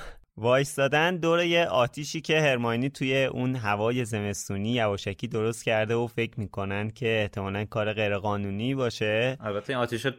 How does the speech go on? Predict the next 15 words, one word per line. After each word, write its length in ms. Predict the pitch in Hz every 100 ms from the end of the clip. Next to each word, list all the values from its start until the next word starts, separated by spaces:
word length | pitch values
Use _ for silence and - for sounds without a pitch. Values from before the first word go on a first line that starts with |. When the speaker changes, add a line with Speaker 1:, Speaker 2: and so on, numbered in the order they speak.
| -
Speaker 2:
توی 220 | 143 143
یه 140 | 151
جامه 520 | 147 147 139 147 147 113
ها، 500 | 113 107 107 120 - - _
یه 180 | 117 123
شیشه 420 | 127 - 117 -
است، 440 | 123 131 139 135 -
آتیش 300 | 123 - 117
رو 100 | -
تو 140 | 131 123
اون 100 | 127
شیشه 360 | - 113 131
درست 340 | 117 92 - -
کرده. 380 | 92 90 98 - _ _ -
Speaker 1:
آره. 460 | 120 113 101 90